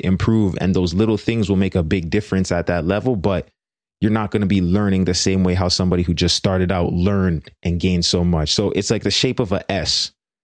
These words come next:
flat on the bottom, vertical in the middle, and then a little bit more flat on the top. This is the learning curve.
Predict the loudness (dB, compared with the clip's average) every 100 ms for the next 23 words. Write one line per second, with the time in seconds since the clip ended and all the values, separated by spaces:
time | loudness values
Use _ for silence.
0 | _ -8 -2 0 0 0 0 0 0 0
1 | 0 0 -4 _ _ _ -4 0 0 0
2 | 0 2 2 2 2 2 2 2 0 2
3 | 2 2 0 0 0 0 0 0 0 -2
4 | -2 -2 -2 -4 -10 _ _ -2 0 0
5 | 2 2 0 0 0 0 0 -4